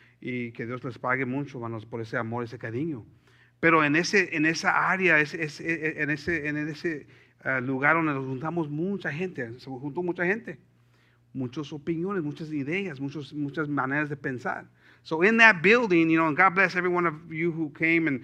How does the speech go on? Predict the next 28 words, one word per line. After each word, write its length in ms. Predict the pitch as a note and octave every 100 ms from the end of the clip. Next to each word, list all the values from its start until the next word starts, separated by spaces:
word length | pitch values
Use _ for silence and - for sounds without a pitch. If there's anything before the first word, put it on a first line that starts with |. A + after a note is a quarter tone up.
| - -
supported 560 | C#3+ - D3+ D#3 D#3
for, 160 | D3+ D3
and 160 | C#3 B2
for 120 | C3
the 80 | C3
love 320 | C#3+ D#3 C3+
and 100 | C3
outpour 380 | D3 C#3 D#3 C#3+
and 80 |
the 40 | G#2+
prayers, 360 | - D3 D3+ - - - _ -
it, 100 | C3
it, 160 | D3+ D3
it 60 |
means, 300 | D3 D#3+ C#3+
it 140 | C#3 C3+
means 200 | D3+ C3
a 40 |
lot. 320 | A#2+ C#3+ C#3+
And 80 | C3+
you 80 | D3+
could 220 | C#3 A#2+
definitely 480 | G3+ G#3+ G3+ G3+ F#3+
know, 220 | F3 F3
you 120 | D#3+
could 140 | D#3 C#3+
definitely 300 | G3 G3+ E3
see 500 | - G3 E3 D3